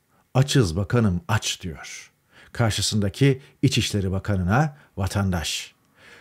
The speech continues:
Diyalog aynen gerçekleştiği gibi. Hafta sonu, e, memleketi Erzurum'a gidiyor. On yedi Şubat iki bin on dört. Bu on yedi Aralık'ın üzerinden iki ay geçmiş, hatırlatırım.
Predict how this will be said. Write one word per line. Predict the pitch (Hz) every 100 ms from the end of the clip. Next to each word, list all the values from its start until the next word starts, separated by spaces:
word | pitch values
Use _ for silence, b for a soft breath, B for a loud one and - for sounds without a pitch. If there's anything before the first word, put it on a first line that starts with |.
| B 104
Diyalog | 151 175 190 -
aynen | 156 214 185 160
gerçekleştiği | 127 110 110 92 90 - 82
gibi. | 76 78 64 - - _ _ B B B B B
Hafta | 123 151
sonu, | 143 131 143 139 _ _ _ _ _ _ _ -
e, |
memleketi | 104 104 139 135 127 120 139 -
Erzurum'a | 127 110 101 92
gidiyor. | 87 82 98 170 - -
On | 131 135
yedi | 113
Şubat | 101 113 151
iki | 127 - 113
bin | 123
on | 110 104
dört. | 80 71 - - _ B B -
Bu | 117
on | 147
yedi | 170 131 113
Aralık'ın | 113 113 113 139 113
üzerinden | 101 110 104 104 151 165 -
iki | - 147
ay | 98
geçmiş, | 82 - 65 - - -
hatırlatırım. | 101 92 87 - 76